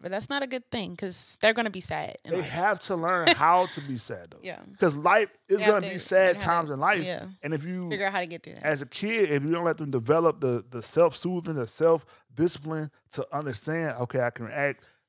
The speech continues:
Speaker 2: but I guess it's not the end of the
Speaker 1: Yeah.
Speaker 2: world because I already practiced this routine multiple times."
Speaker 1: Right.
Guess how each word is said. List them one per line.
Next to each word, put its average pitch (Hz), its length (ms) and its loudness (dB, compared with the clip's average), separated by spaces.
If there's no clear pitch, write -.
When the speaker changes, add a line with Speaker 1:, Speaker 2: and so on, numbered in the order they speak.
Speaker 2:
but 117 320 -4
I 117 180 -8
guess 139 160 -2
it's 135 120 0
not 131 140 -2
the 120 80 -8
end 123 140 -2
of 113 80 -2
the 120 40 -4
Speaker 1:
Yeah. - 20 0
Speaker 2:
world 139 420 2
because 131 380 -4
I 117 60 -6
already 131 320 0
practiced 143 420 -4
this 123 120 -12
routine 131 480 -4
multiple 127 340 -2
times." 170 360 -2
Speaker 1:
Right. 180 320 2